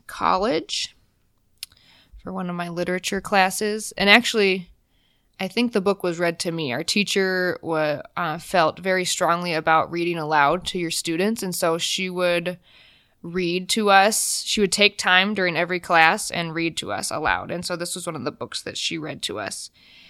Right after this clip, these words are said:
And it really stuck with me. So I really am excited to read this again with you guys. And I think that when you read this, that you will want to read the other books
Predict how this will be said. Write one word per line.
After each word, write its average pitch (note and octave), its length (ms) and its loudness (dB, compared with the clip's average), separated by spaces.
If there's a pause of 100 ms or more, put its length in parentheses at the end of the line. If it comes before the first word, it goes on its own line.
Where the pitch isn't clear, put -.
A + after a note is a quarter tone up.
(260)
And A3 100 4
it A3+ 100 2
really A3+ 220 8
stuck - 380 4
with F#3 260 0
me. G#3+ 400 2 (880)
So F#3 240 0
I F3 200 4
really A3 800 -2
am F#3 120 -4
excited F3+ 400 -2
to F#3 120 -8
read F3+ 200 -6
this F3+ 180 -8
again F3 320 -4
with F#3+ 160 -8
you A3 100 -6
guys. G3+ 640 -2 (1080)
And F#3+ 300 4
I F#3 100 4
think D4+ 640 0
that G#3+ 240 2
when G3 200 2
you F3+ 120 0
read G#3 240 0
this, F3 200 0
that E3+ 160 -4
you F3 160 -6
will E3+ 160 -6
want D3+ 300 -2
to - 140 -6
read C#3+ 280 -8
the G#2+ 120 -10
other G#2+ 200 -12
books - 680 -10